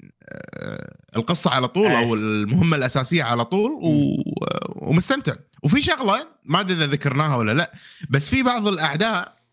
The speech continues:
Speaker 1: يكونون أقوياء.
Speaker 2: إيه.
Speaker 1: بس أقوياء إنك تكسر ال-، ال-، الدرع مالهم،
Speaker 2: مم.
Speaker 1: بس إنه بسرعة يموتون.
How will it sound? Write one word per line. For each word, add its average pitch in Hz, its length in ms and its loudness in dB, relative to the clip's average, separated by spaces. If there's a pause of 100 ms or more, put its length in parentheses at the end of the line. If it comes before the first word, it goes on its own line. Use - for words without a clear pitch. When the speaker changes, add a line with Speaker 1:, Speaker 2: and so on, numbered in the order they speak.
(760)
Speaker 1:
يكونون 160 340 2
أقوياء. 160 600 0 (500)
Speaker 2:
إيه. 120 160 -6
Speaker 1:
بس 147 300 -2
أقوياء 196 380 0
إنك 208 200 0
تكسر 240 440 -2
ال-، 170 300 -2
ال-، 147 160 4
الدرع 143 360 0
مالهم، 151 480 2
Speaker 2:
مم. 123 260 -4
Speaker 1:
بس 135 200 0
إنه 185 100 2
بسرعة 180 280 0
يموتون. 139 380 2